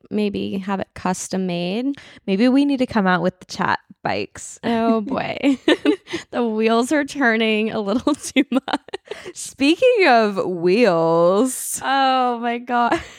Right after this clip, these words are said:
Speaker 1: <laughs> Speaking of wheels, here we go. Um, yeah, mine's roller. I don't even know if it's called rollerblading or roller skating.
Speaker 2: Depends on what kind of, did you
Speaker 1: It's the
Speaker 2: have,
Speaker 1: one
Speaker 2: like
Speaker 1: with the four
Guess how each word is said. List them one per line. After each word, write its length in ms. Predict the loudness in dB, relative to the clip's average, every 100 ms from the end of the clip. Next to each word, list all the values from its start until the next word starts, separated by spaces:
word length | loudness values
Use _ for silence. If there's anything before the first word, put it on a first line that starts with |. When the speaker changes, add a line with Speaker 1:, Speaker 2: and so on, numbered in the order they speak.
| 0
Speaker 1:
<laughs> 320 | 2 0 -2
Speaking 480 | -6 -6 -6 -4 -4
of 80 | -4
wheels, 300 | -2 -2 -4
here 140 | -6
we 80 | -6
go. 320 | -2 -2 -2 -6 -14 -18 -18 -12 0
Um, 480 | 2 4 4 2 -2
yeah, 320 | -2 0 0
mine's 500 | 0 -2 -4 -6 -8
roller. 720 | -10 -2 2 4 4 2 2
I 100 | 0
don't 120 | 2
even 140 | 2 4
know 80 | 2
if 80 |
it's 120 | 0 0
called 200 | 0 0
rollerblading 640 | 0 0 -2 -2 0 0
or 100 | 0
roller 280 | 0 2 0
skating. 680 | -2 -4 -2 0 0 0 -4 _ _ _ -8
Speaker 2:
Depends 420 | -4 -2 -2 -2
on 140 | -2
what 160 | -2 -2
kind 180 | -2 -2
of, 280 | -2 -4 -4
did 140 | 0
you 60 | 2
Speaker 1:
It's 80 | 2
the 80 | 4
Speaker 2:
have, 100 | 4
Speaker 1:
one 100 | 4
Speaker 2:
like 240 | 4 2
Speaker 1:
with 100 | -2
the 0 |
four 720 | -4 -4 -2 -2 -2 -4 -6